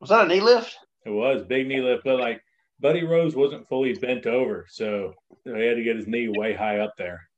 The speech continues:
Speaker 1: Yeah, I'll say we went high. You think I'm on the ropes choking him now. Rip Oliver ain't out there, is he?
Speaker 2: No, it doesn't look
Speaker 1: Oh.
Speaker 2: like there's anybody around ringside.
Speaker 1: Uh, unless he's gonna be in the finish then. <laughs> 'Cause he's the third member of the, the army. Yeah, he's, oh,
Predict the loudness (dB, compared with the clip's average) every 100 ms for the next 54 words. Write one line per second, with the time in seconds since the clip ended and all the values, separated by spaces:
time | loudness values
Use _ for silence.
0 | 2 6 8 8 4 0 -2 -4 -4 -6
1 | -6 -2 -2 -2 -6 -6 -2 -2 2 2
2 | 2 0 2 2 2 -4 -2 0 -2 -6
3 | -20 -2 4 6 10 10 8 4 2 4
4 | 4 4 4 2 0 -2 -8 -14 _ _
5 | _ 2 4 4 4 2 0 0 -2 -2
6 | 0 0 0 0 2 0 0 -2 -4 -4
7 | -6 -6 -8 -14 _ _ _ -4 -2 -2
8 | -4 -4 -2 -2 -2 -2 0 0 -2 -2
9 | -4 -6 _ 2 4 4 4 4 2 0
10 | _ -20 -18 -4 2 4 4 6 8 8
11 | 6 6 8 8 8 2 -12 _ 2 4
12 | 4 2 -2 -8 _ -20 _ -20 -20 -20
13 | -20 _ -8 -4 -2 -4 -6 -18 _ _
14 | 2 8 10 12 12 10 10 8 4 0
15 | -2